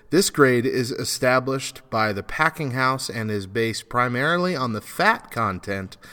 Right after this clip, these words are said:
of the animal. And now you know. One other morsel, prime rib, also known as standing rib roast, is a tender,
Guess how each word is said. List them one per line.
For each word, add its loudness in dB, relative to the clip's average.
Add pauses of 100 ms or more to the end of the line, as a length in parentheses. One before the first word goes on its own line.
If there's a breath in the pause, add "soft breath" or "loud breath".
(340 loud breath)
of -2
the -4
animal. -6 (340)
And -6
now -4
you -6
know. -10 (720 soft breath)
One -2
other 0
morsel, -6
prime -2
rib, -2
also 0
known -2
as -4
standing 0
rib 2
roast, -4
is -8
a -4
tender, -2